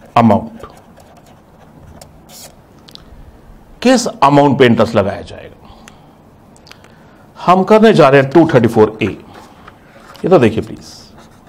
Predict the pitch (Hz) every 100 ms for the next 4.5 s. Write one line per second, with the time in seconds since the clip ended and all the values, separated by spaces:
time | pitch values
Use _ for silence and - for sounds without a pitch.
0 | - _ - - - _ _ _ _ _
1 | _ _ - _ - - _ _ - -
2 | - - - - - - _ _ _ _
3 | _ _ _ _ _ _ _ _ _ _
4 | _ - - -